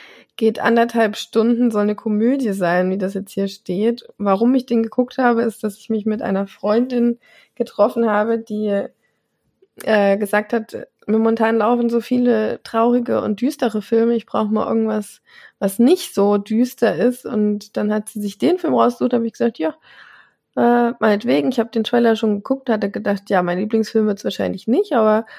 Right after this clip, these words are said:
gucken können wir den auf jeden Fall mal.“ Ähm, dann sind wir auch in, <laughs> im Cinecittà in einem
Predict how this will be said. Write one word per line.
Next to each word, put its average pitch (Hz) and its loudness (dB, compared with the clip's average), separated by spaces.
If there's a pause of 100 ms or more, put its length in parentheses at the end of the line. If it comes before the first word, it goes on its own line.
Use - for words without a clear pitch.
(180)
gucken 233 -2
können 214 0
wir 208 2
den 196 -2
auf 185 -8
jeden 190 -6
Fall 262 0
mal.“ 330 -2 (1000)
Ähm, 233 0 (240)
dann 220 0
sind 247 2
wir 240 4
auch 220 -2
in, 220 2 (120)
<laughs> - -8
im 214 2
Cinecittà 277 2
in 226 0
einem 226 0